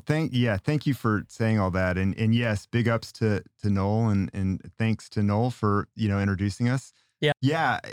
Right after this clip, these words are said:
Speaker 1: It, it's so much about the people. It's so much about getting the right people on board and the wrong people out.
Speaker 2: Yes.
Speaker 1: You know, and, and not to use an, like, inappropriate analogy, but it's like the wrong person is like an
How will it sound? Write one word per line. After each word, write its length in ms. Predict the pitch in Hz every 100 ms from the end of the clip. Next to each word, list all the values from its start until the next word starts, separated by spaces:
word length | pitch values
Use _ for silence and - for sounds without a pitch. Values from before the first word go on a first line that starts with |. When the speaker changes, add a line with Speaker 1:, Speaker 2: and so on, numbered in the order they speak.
| - _ _
Speaker 1:
It, 180 | 139 -
it's 180 | 147 127
so 380 | - - 160 165
much 280 | 156 139 -
about 340 | 113 107 104 - _ _ -
the 100 | 98
people. 600 | - 104 - 82 80 - 107
It's 120 | -
so 300 | - 131 135
much 240 | 127 120
about 280 | 113 107 104
getting 260 | 110 107 98
the 80 |
right 340 | 92 98 107 104 _ _ _ _ -
people 680 | 101 98 98 95 90 78 _ _
on 240 | 101 101 95
board 460 | 90 90 90 73 -
and 140 | 90
the 80 | 90
wrong 400 | 92 92 90 90
people 580 | 95 87 80 80 80 - _ _ _ -
out. 420 | 80 67 - - _ -
Speaker 2:
Yes. 260 | 123 - -
Speaker 1:
You 120 | 104
know, 320 | 98 90 92 98
and, 200 | 101 98
and 200 | 95 104
not 240 | 113 120 -
to 100 | 117
use 420 | 104 110 110 101
an, 140 | 110 - _
like, 300 | 104 101 101 -
inappropriate 680 | 135 127 - 123 117 110 95
analogy, 600 | 98 117 113 107 101 92
but 120 | 101
it's 220 | 104 -
like 200 | 110 104 110
the 100 | 113
wrong 420 | 104 123 135 135
person 380 | - 117 - 104
is 120 | 101
like 140 | 95
an 100 | 87